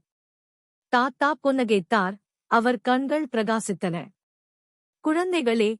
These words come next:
நேரம் ஒரு நதியை போன்றது," அவர் மெதுவாக ஆரம்பித்தார். "அது தொடர்ந்து பாய்ந்து கொண்டே இருக்கும், ஒருபோதும் காத்திருக்காது." யூட்,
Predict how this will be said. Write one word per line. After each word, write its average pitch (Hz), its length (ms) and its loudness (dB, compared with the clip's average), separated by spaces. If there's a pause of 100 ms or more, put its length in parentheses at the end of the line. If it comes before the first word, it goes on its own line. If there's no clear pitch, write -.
(220)
நேரம் 311 520 0
ஒரு 269 240 2
நதியை 262 500 0
போன்றது," 190 640 -4 (240)
அவர் 254 340 2
மெதுவாக 277 600 0
ஆரம்பித்தார். 190 840 -2 (920)
"அது 302 300 2
தொடர்ந்து 277 540 0
பாய்ந்து 302 420 0
கொண்டே 233 360 2
இருக்கும், 214 540 -2 (300)
ஒருபோதும் 311 600 0
காத்திருக்காது." 254 760 -2
யூட், 202 280 -4